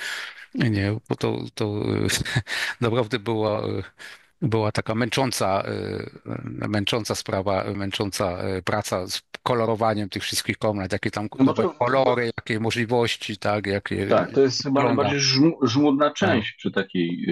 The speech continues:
Speaker 2: y, robocie. Y, słuchaj, ja to
Speaker 1: Dokładnie.
Speaker 2: może uruchom proszę, y, ten, ten emulator z tą grą, sobie będziemy opowiadać, ale przy okazji będziemy sobie patrzeć na to, co by było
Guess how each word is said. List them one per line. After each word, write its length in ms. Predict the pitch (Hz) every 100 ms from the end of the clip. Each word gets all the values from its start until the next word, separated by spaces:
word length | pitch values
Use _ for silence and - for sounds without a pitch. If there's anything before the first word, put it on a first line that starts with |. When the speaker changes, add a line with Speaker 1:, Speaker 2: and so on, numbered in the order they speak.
| 87
Speaker 2:
y, 60 |
robocie. 460 | 87 87 85 - - - - -
Y, 120 | 120
słuchaj, 220 | - 156 139
ja 60 |
to 40 | 123
Speaker 1:
Dokładnie. 160 | 160
Speaker 2:
może 280 | 151 156 147 _ _
uruchom 440 | - 165 208 180 131
proszę, 520 | 117 - 110 104 104 107 101 101 98
y, 40 | 95
ten, 260 | 101 92 -
ten 300 | - 87 85 -
emulator 500 | 113 110 104 - 92
z 100 | -
tą 140 | 107
grą, 180 | 98 123
sobie 200 | 110 110
będziemy 400 | 101 98 107 101 - -
opowiadać, 600 | - - 202 240 139 127
ale 140 | 113 110
przy 140 | -
okazji 260 | 113 110 107
będziemy 220 | 107 107
sobie 220 | 117 110
patrzeć 480 | - 107 - 87 -
na 120 | 90
to, 280 | - 101 113 _ _ _ - - - - -
co 180 | -
by 100 | 90
było 360 | 85 92 87